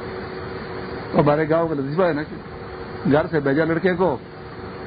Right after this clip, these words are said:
کہ صبح نہ بل صبح اور وعدہ ہے، کل نہ پرسوں بھائی کی شادی ہے۔ تو پہلے گاؤں میں گیا، اس نے کہا کہ "کل نہیں پرسوں میرے بھائی کی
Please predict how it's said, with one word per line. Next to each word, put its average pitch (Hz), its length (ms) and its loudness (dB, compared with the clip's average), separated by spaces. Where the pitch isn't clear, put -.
کہ 156 300 6
صبح 180 280 4
نہ 190 160 0
بل 190 180 0
صبح 156 180 2
اور 156 100 4
وعدہ 143 360 2
ہے، 131 180 4
کل 285 200 2
نہ 180 60 4
پرسوں 123 360 0
بھائی 147 200 4
کی 202 200 -4
شادی 127 220 2
ہے۔ 110 100 0
تو 151 140 6
پہلے 180 260 4
گاؤں 165 200 2
میں 160 80 0
گیا، 160 140 2
اس 143 120 -4
نے 165 60 0
کہا 156 140 4
کہ 143 80 0
"کل 185 180 4
نہیں 175 200 4
پرسوں 165 320 2
میرے 147 160 6
بھائی 135 220 2
کی 147 100 -2